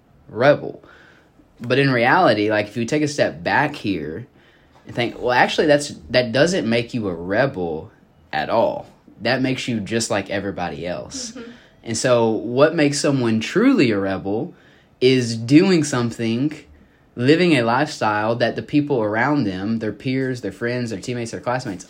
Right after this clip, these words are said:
Speaker 1: aren't living. And so if all of my classmates are, are interested in the party life, are interested in drinking and doing drugs and, and, and, and gossiping and being selfish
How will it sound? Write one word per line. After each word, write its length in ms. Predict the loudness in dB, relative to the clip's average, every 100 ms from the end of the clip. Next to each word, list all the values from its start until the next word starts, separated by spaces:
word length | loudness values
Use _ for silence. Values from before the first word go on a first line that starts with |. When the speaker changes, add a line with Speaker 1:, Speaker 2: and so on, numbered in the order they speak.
| -2
Speaker 1:
aren't 300 | -2 -2 -4
living. 460 | -8 -8 -14 -18 -20 -20 -20 -20 _ -4
And 140 | 0
so 220 | 6 8
if 180 | 8 4 4
all 220 | 4 4
of 120 | 2
my 160 | 0 0
classmates 1040 | 0 0 0 -2 -2 -2 -4 -6 -8 -10 -14 -20 _ -14 0
are, 500 | 4 4 4 2 0
are 120 | 2 2
interested 420 | 2 -2 -4 -2
in 60 |
the 80 | -2
party 340 | 0 0 2 2
life, 420 | 4 4 2 -2
are 140 | -6
interested 480 | -6 -8 -8 -8 -6
in 140 | -6
drinking 640 | -4 -4 -4 -4 -4 -2 -4
and 240 | -4 -6
doing 240 | -6 -6 -8
drugs 720 | -4 0 2 0 -2 -6 -10 -12
and, 480 | -10 -8 -10 -14 -20 -20 -20 _ -10
and, 320 | -6 -6 -6
and, 240 | -8 -8
and 160 | -8 -2
gossiping 920 | 2 2 2 -6 -4 -2 0 -2 -4
and 120 | -8
being 200 | -8 -8
selfish 520 | -8 -2 0 0 -4